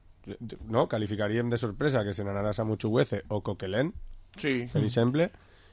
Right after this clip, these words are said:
Speaker 1: i que les opcions estan Paco, Iborra, Estupiñán, Danjuma, i jo tinc apuntada Pau, però no sé, en molt poca
Speaker 2: Jo, Pau,
Speaker 1: en
Speaker 2: que
Speaker 1: po-, en molt poques ganes.
Speaker 2: igual mos sorprèn, mos sorprèn la situació, però jo crec que Pau està perdent la situació fulla de Quisca.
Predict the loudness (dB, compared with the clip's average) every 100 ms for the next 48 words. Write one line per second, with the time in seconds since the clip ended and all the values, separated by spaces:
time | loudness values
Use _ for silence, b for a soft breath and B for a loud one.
0 | -2 2 2 2 2 0 2 2 4 2
1 | 4 4 6 6 6 4 2 4 4 4
2 | 2 2 4 4 4 4 2 2 0 0
3 | 0 0 2 2 2 2 0 0 -2 -2
4 | -2 -4 -4 -4 -4 -2 -2 0 4 6
5 | 8 8 6 6 8 8 8 6 4 4
6 | 2 0 0 0 2 0 0 0 -2 0
7 | 2 2 0 0 4 4 4 0 0 0
8 | 0 0 0 2 0 2 2 2 -2 0
9 | 2 2 2 0 0 -2 -2 -2 -4 -4
10 | -4 -4 -2 0 0 -2 -2 -6 -6 -10